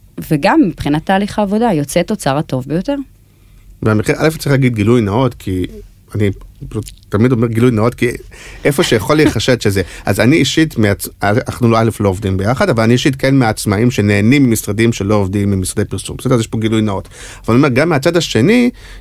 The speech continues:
Speaker 2: יכול להיות שיש לזה מחיר, כי את צריכה לעבוד עם המון, זה יותר קשה לניהול, את צריכה לעבוד עם המון, המון, המון גורמים, ולכל גורם יש את המנהלי לקוח שלו וזה, ולפעמים אתה אומר, "בוא, אני רוצה לעבוד מול גורם אחד, שהוא נותן את הדין וחשבון, ויותר קל לי לנהל אותו וזה, ואני לא צריכה לעבוד מול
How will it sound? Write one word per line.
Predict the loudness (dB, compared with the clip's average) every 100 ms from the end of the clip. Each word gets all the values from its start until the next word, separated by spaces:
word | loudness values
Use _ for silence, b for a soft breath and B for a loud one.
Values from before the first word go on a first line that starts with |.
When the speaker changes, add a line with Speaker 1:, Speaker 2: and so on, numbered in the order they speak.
| -4
Speaker 2:
יכול | 0 2
להיות | 4 2 2
שיש | 0 0
לזה | 2
מחיר, | 0 2 2 2 2 0
כי | 0
את | 2
צריכה | 0 0
לעבוד | 2 2
עם | 2
המון, | 2 2 2 2 -2
זה | -6 -6 -6
יותר | -2 0
קשה | 0 2
לניהול, | 2 2 2 0
את | 0
צריכה | -2
לעבוד | 0 2
עם | 2
המון, | 2 2 2 2
המון, | 0 0 2
המון | 2 0
גורמים, | 0 2 2 2
ולכל | -2 0 0
גורם | 2 2 2 2
יש | -2 -6
את | -6 -6 B B B -2
המנהלי | 2 4
לקוח | 2 2 0 0
שלו | -2
וזה, | -2
ולפעמים | -2 0 0
אתה | 2
אומר, | 2 2
"בוא, | 2 2
אני | 2
רוצה | 0
לעבוד | 0 2
מול | 2
גורם | 2 4 4
אחד, | 2 2 0 -2 -6 B B
שהוא | -4 -2 2 0
נותן | 2 2
את |
הדין | 2 2 0
וחשבון, | 0 -2 0 0 2
ויותר | 0 0
קל | 0 2
לי | 4
לנהל | 4 4 4 2 0
אותו | 0 0 2
וזה, | 2 2
ואני | 2
לא | 0
צריכה | 0 0
לעבוד | 2 2 2
מול | 2 2